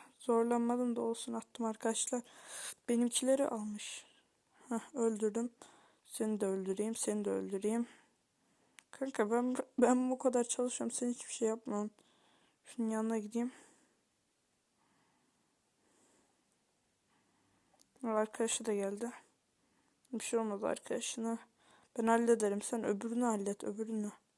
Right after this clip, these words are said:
Arkadaşın hiç de kurtarmaya gelmiyor.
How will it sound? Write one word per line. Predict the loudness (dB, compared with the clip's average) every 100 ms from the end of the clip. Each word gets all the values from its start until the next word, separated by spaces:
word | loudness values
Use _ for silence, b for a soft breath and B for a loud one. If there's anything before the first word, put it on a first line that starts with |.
| b b b b b b 0
Arkadaşın | 2 6 6 6 4 2
hiç | 0 0 0
de |
kurtarmaya | -2 -6 -4 -2 0 0
gelmiyor. | 2 0 -2 -4 -6